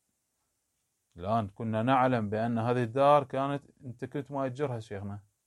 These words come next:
الآن شكينا انتقلت لك بملك أو لا، وتريد تبيعها. نجري عليك علامة الملك؟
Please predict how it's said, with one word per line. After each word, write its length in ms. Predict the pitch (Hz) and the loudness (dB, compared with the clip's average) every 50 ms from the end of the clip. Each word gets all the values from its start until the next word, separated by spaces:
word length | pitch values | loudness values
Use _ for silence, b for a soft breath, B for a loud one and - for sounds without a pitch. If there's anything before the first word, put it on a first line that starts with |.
| _ _ _ _ _ _ _ _ _ _ _ - | _ _ _ _ _ _ _ _ _ _ _ -10
الآن 220 | 87 101 127 127 | -6 -4 -4 -4
شكينا 440 | 120 - 135 - - - 139 127 117 | -4 -6 -10 -10 -6 -6 -4 -2 -4
انتقلت 540 | 110 110 - 135 127 - 135 131 131 127 - | -4 -6 -6 -8 -4 -2 0 0 0 -2 -4
لك 180 | 139 131 - | -8 -6 -4
بملك 440 | 123 110 117 120 139 156 160 151 - | -4 -4 -2 -2 -2 -2 -4 -4 -4
أو 200 | 120 127 120 113 | -4 -2 -2 0
لا، 220 | 110 107 107 113 110 - _ _ _ _ _ | 0 0 -2 -2 -4 -10 _ _ _ _ _
وتريد 260 | 113 113 143 143 127 | -12 -4 -2 -2 -2
تبيعها. 400 | 127 - 110 101 85 - 82 78 - _ _ _ _ _ _ _ _ _ | -2 -4 -6 -6 -6 -6 -12 -14 -14 _ _ _ _ _ _ _ _ _
نجري 420 | 117 110 95 92 107 117 117 131 131 | -20 -18 -12 -4 -2 -2 2 4 4
عليك 260 | 123 131 139 135 - | 4 4 2 0 0
علامة 340 | 113 123 135 143 143 143 127 135 | -2 -2 0 -2 -4 -6 -10 -12
الملك؟ 300 | 135 139 147 156 151 | -14 -12 -12 -12 -12